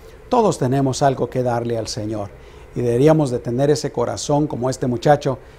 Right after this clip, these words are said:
que estuvo dispuesto a dar todo lo que él tenía. Hay tremendas bendiciones cuando nosotros tenemos ese corazón, cuando nosotros le damos al Señor lo que somos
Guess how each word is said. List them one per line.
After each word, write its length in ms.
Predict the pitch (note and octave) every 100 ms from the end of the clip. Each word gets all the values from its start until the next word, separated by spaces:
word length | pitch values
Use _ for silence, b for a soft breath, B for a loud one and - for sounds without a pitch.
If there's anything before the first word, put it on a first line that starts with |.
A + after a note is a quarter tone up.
| B
que 100 | -
estuvo 280 | - D3+ D3
dispuesto 480 | B2 - C3+ B2+ B2
a 60 |
dar 180 | B2+ B2+
todo 460 | - F3 F#3+ F3+ D#3+
lo 140 | B2
que 140 | - C3
él 120 | B2+
tenía. 400 | A#2+ A#2 A2 - B B B B B - - -
Hay 160 | - E3+
tremendas 760 | - D3 D3+ F3+ G#3 F#3+ C#3+
bendiciones 760 | C3+ B2+ A#2 - E3+ E3+ C#3 -
cuando 240 | A2+ A2+
nosotros 640 | A#2 A2+ D#3+ E3 D#3 - - B B B -
tenemos 420 | C3 C#3 D#3 C#3
ese 240 | C3+ C3+ B2+
corazón, 520 | A#2+ A2+ - G#2+ G#2 - - - - -
cuando 240 | A#2+ A#2+
nosotros 480 | A#2+ - D#3 D#3+ A#2+
le 120 | A#2+
damos 300 | B2 C#3 D3
al 100 | B2
Señor 540 | A#2 A#2 B2+ C#3+ D#3 - - - -
lo 160 | B2 G#2
que 100 | A2
somos 540 | D#3+ F3 F3+ F3+